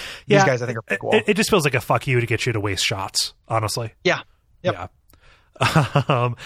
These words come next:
Speaker 2: there's a really frustrating section where you have these blast chambers, um, in the filtration area,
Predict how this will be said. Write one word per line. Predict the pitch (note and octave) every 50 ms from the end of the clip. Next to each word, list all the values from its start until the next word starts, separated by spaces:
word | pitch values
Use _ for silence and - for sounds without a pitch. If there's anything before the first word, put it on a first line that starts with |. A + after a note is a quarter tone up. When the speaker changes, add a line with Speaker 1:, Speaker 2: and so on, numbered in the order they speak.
| - -
Speaker 2:
there's | - D3+ C#3+ B2+
a | A#2+
really | A#2 C#3+ D#3 D#3
frustrating | C3 - C3 A#2+ - C3 B2 A#2+ A2
section | - C3+ A#2+ - - B2 A2
where | A2 A2+
you | G#2+ G#2+
have | G2 A2+ A#2 -
these | A#2+ A2+ G#2
blast | - - A2 G#2+ A2 - - -
chambers, | - D#3+ D#3 D#3 E3+ E3 F3 F3+ - - - - _ _ _ -
um, | - C3 B2+ C3
in | C3 B2
the | A2+
filtration | - C3+ A#2 - - C3+ C3 - - F3
area, | F3 F3+ G3+ A3+ A3+ A#3+